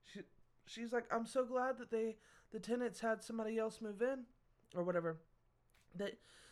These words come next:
they brought a new tenant in. I needed a friend, and, you know, I, let's do laundry together sometime." And she's like, uh, Tara's, like, smart enough at this point to be like, "I'm gonna lie to her and say, 'Okay,' and then I'm gonna get the fuck out."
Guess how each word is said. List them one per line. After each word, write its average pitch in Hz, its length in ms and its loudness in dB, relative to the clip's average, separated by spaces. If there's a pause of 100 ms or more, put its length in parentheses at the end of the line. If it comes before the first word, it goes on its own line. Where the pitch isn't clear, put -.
(140)
they 208 100 2
brought 226 260 6
a 240 40 4
new 220 140 2
tenant 254 400 -2
in. 196 220 -4
I 190 100 -2
needed 226 300 -4
a 185 60 -2
friend, 226 420 -2 (460)
and, 175 380 -2
you 175 120 -2
know, 165 140 0
I, 160 220 2 (380)
let's 220 200 -2
do 247 140 -4
laundry 220 380 -2
together 156 360 -2
sometime." 131 540 -10 (540)
And 180 160 -2
she's 208 280 -8
like, 214 400 -2 (1600)
uh, 196 100 0
Tara's, 240 360 6
like, 190 200 0
smart 214 320 -2
enough 208 260 -4
at 151 80 -6
this 170 160 -6
point 175 260 -4
to 175 60 -12
be 170 140 -2
like, 151 260 0 (840)
"I'm 170 120 -4
gonna 156 220 -2
lie 175 340 2
to 190 100 0
her 190 220 -2
and 165 120 -6
say, 156 260 0
'Okay,' 151 480 -4 (580)
and 151 140 -10
then 151 100 -6
I'm 156 120 -6
gonna 151 180 -6
get 160 280 -8
the 160 100 -14
fuck - 440 -12
out." - 200 -10